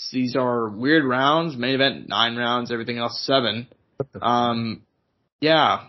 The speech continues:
Speaker 1: weird. So, yeah, there's not a whole lot of preview here. I mean, I'll ask for your thoughts on the fights themselves in a minute, but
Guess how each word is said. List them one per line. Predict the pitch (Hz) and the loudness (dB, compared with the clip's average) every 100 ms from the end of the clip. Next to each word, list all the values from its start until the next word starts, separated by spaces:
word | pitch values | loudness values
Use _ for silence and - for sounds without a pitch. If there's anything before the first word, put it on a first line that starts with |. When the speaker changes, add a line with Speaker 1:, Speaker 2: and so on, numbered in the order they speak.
| _ | _
Speaker 1:
weird. | 107 127 156 127 71 - _ _ _ | -10 0 2 2 -2 -10 _ _ _
So, | - 143 131 127 117 - - - _ _ _ _ _ _ _ _ - | -6 0 4 4 2 -4 -18 -20 _ _ _ _ _ _ _ _ -14
yeah, | 147 113 - | -12 -10 -10
there's | 120 156 | -8 2
not | 220 | 4
a | |
whole | 202 202 | 6 6
lot | |
of | 127 - | 4 2
preview | 208 170 123 | 2 2 0
here. | 101 98 | -2 -4
I | 107 | -2
mean, | 131 | 2
I'll | 143 151 | 6 6
ask | 151 | 2
for | 160 135 | 0 0
your | 123 127 123 | 0 -4 2
thoughts | 156 139 | 2 2
on | 127 | -2
the | |
fights | 110 139 123 | 0 0 0
themselves | 110 143 139 101 | -6 -4 -4 -4
in | |
a | 92 | -10
minute, | 120 104 92 | -8 -8 -6
but | 104 | -8